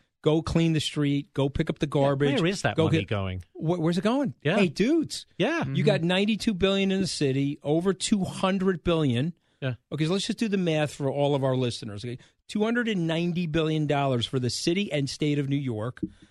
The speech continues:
Speaker 1: There's a four trillion dollar federal budget. Seven percent of the entire federal budget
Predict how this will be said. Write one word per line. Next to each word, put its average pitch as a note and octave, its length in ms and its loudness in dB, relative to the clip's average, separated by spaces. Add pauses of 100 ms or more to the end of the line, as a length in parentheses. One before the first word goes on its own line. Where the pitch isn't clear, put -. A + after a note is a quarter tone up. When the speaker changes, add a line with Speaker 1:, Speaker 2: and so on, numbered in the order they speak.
(160)
Speaker 1:
There's C#3 140 -4
a C#3 60 0
four G3 340 -2
trillion F3+ 360 -2
dollar C#3+ 240 0
federal D#3 400 0
budget. B2 340 -2 (280)
Seven A3 600 0
percent D#3+ 640 -2 (540)
of D#3+ 100 -8
the D#3+ 120 0
entire D#3 460 2
federal G#3+ 600 2
budget B2 460 -2